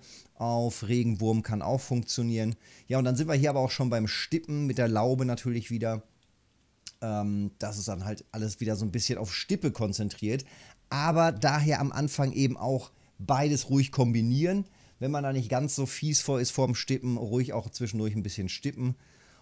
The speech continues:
Und ansonsten, ja, geht's halt jetzt weiter mit dem Grundangeln. Wir hatten ja gesagt, im Grundangeln geht es schwerpunktsmäßig darum,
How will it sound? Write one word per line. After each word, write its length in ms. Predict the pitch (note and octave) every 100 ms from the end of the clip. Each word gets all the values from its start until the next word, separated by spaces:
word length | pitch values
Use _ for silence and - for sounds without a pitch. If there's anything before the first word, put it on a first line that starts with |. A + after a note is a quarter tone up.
| _ -
Und 400 | A#2 A2+ A#2+ -
ansonsten, 960 | G#2+ G#2 G#2 A2+ A2 - A2+ A2 G#2+ - - - _
ja, 340 | A2 B2 F2+ - - _ -
geht's 240 | C3 -
halt 160 | B2 G2
jetzt 340 | C3 - G#2+
weiter 380 | B2 B2+ B2 B2+
mit 140 | B2+
dem 200 | A2+ A2
Grundangeln. 840 | G2+ G#2+ C#3+ G#3+ - D#3+ D#3+ D#3 D3+ - - -
Wir 160 | C#3 G#3
hatten 120 | G#3+
ja 120 | G3+
gesagt, 480 | F3 D#3+ F#3+ F#3 -
im 180 | D#3 B2+
Grundangeln 880 | A#2+ D#3 G#3 - D3+ E3 D#3+ D#3+ D#3+
geht 320 | C#3 A2+ D#3+
es 140 | D#3+ C#3
schwerpunktsmäßig 1200 | - C3+ D3+ D#3+ D#3 C#3+ - C#3 C#3 C3 B2+ G#2+
darum, 640 | C3 C#3 D#3+ C#3+ D#3 D#3+